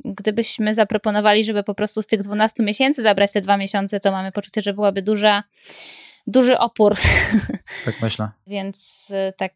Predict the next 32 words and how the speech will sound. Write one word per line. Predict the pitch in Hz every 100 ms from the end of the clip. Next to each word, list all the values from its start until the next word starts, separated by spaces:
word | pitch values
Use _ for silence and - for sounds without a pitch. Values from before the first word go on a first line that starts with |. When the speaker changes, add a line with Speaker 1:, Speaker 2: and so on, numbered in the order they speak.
| _ - 196
Speaker 1:
też, | 190 196 - -
no, | 185
chcemy | - 240 214
zachęcać, | 208 202 214 220 220 208
ale | 208 202
też, | 202 208 -
żeby | 202 190
to | 202
nie | 202 196
było | 208 202
na | 196
siłę, | - 208 175 185 - _ - - - - - -
więc, | 190 190 180 - -
e, | 202 185 190 190 190 190 185 185
żeby | 190 190
bardziej | 185 190 185 185
to | 185
było | 185 185
jako | 190 185 190
coś | 190 -
pozytywnego | 208 196 196 202 196 185 185 190 - - -
<laughs> | 196 - -
kojarzone. | - 180 180 180 175 180 - - - -
Taka | 180 -
jest | 180 180
idea. | 202 196 180 175 - - - - - - - - - - -
No | 311
dobrze, | 330 208 190 202 208
e, | - 220 220
czyli | - 302 311 330 330 311 -
tak, | 262 - -
e, | 269 247 240